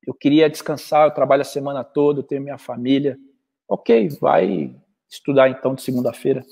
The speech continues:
"Puxa, Cid, de segunda-feira não dá, né, meu? Dia difícil da semana, tô cansado. Esse negócio de ficar estudando oração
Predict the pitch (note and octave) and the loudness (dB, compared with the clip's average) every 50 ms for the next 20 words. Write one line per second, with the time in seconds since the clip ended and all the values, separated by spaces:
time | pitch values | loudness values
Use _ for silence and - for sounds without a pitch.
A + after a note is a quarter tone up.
0 | _ _ _ _ _ _ _ _ _ _ _ _ _ _ _ _ _ _ _ - | _ _ _ _ _ _ _ _ _ _ _ _ _ _ _ _ _ _ _ -8
1 | D#3+ - - D3 - - D#3 D3 C#3 - - - E3 F3+ F3+ D#3 - - - E3+ | -8 -8 -8 -10 -10 -8 -6 -6 -6 -4 -2 -2 0 2 2 2 0 0 0 2
2 | F3 F3 E3+ D3 C3 A#2+ B2+ C3 C3+ C3+ C3+ C3+ C3+ B2+ B2 B2 B2+ C#3+ D3+ C#3+ | 2 4 2 0 0 2 2 2 2 2 0 -2 -2 -2 -2 0 0 0 0 -2
3 | B2 - - - - - D3+ D3+ - - E3+ C#3 B2+ - - B2 A2+ A2 A#2 C3 | -4 -8 -14 -14 -6 -4 -2 -2 -4 -4 -6 -8 -8 -8 -8 -8 -8 -6 -4 -4
4 | C#3 C3+ C3 C3+ - D3 C#3 - - A#2+ A#2 - - - - C3+ C3+ C3 B2+ C3 | -4 -4 -6 -6 -8 -10 -10 -8 -8 -8 -8 -10 -12 -8 -2 0 2 2 2 0
5 | - - - - - - - D3 C#3+ C#3+ C3+ C3+ - - - C3 B2+ - - B2 | -6 -16 -20 -20 -16 -10 0 4 4 4 4 4 0 -2 -2 -2 -4 -4 -6 -6
6 | A#2 B2+ B2+ C3 B2 A#2+ A#2+ B2 B2 A#2+ - - - - B2+ B2+ B2 B2 | 0 2 2 2 2 0 0 0 0 -2 -4 -6 -8 -8 -6 -6 -8 -10